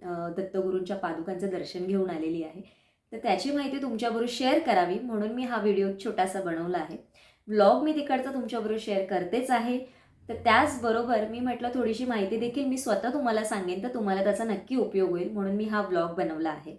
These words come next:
तर आपल्याला गुरु शिखरावर जाण्यासाठी, अ, गिरनार पर्वत चढून जावा लागतो. तर हा गिरनार पर्वत जुनागड येथे आहे आणि गुरु शिखरावर आपल्याला ज-, अ, चढायला सुरुवात करण्याच्या आधी सर्वात महत्त्वाची गोष्ट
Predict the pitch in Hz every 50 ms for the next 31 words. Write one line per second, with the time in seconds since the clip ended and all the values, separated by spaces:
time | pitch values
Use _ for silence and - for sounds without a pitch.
0 | _ _ _ _ - 269 262 262 277 285 285 294 269 254 247 254 254 - 294 285
1 | 262 262 254 254 262 254 254 220 202 196 202 202 - 220 208 - 214 214 240 -
2 | - 202 190 185 185 185 185 185 208 214 202 202 202 220 220 - 247 208 202 202
3 | 202 196 - - - - - 208 196 196 220 233 285 240 208 190 190 180 180 175
4 | 196 - - - 202 247 - - _ - 214 202 208 208 202 196 214 196 196 208
5 | 233 - 277 240 208 202 202 202 202 202 208 196 190 190 196 233 233 226 220 -
6 | 214 196 170 165 175 190 - - - _ _ _ _ _ _ _ - - 202 196
7 | 202 208 226 240 240 254 254 214 233 214 233 247 - 254 247 254 240 226 220 233
8 | 240 226 202 - 208 202 208 208 202 202 - - - _ - - 185 175 180 175
9 | - - 202 190 190 202 202 214 247 254 - 208 190 185 190 220 240 - 254 226
10 | 196 185 185 180 180 185 170 160 160 185 202 - - 208 202 190 180 208 240 240
11 | 254 220 196 196 202 196 196 214 226 226 240 233 202 196 180 175 - -